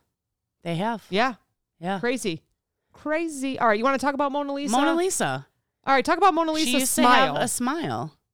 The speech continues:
Speaker 2: There are a lot of theories about this one, but so many people have claimed that she used to have a more obvious smile.
Speaker 1: Right. I remember in school, like, we would talk about how she was not full teeth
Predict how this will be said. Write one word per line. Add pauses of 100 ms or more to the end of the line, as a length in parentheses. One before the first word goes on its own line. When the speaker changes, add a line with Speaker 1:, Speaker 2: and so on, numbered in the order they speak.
(360)
Speaker 2:
There
are
a
lot
of
theories
about
this
one,
but
so
many
people
have
claimed
that
she
used
to
have
a
more (300)
obvious (180)
smile.
Speaker 1:
Right.
I
remember
in
school, (640)
like,
we
would
talk
about
how
she
was (520)
not
full
teeth